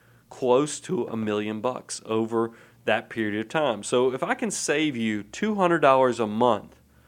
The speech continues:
off of your utilities, bundling, you know, your, your services with your telephone and your cable, your satellite. And then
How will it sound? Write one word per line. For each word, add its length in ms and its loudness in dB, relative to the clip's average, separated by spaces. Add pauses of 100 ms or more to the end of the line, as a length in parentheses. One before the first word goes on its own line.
(280)
off 240 2
of 160 -4
your 200 -6
utilities, 800 -4 (380)
bundling, 680 0 (320)
you 80 -2
know, 220 2
your, 340 -4
your 160 -8
services 800 2
with 140 -4
your 100 -2
telephone 640 -2
and 100 -4
your 100 -6
cable, 460 -2
your 100 -6
satellite. 760 0 (360)
And 140 -2
then 160 4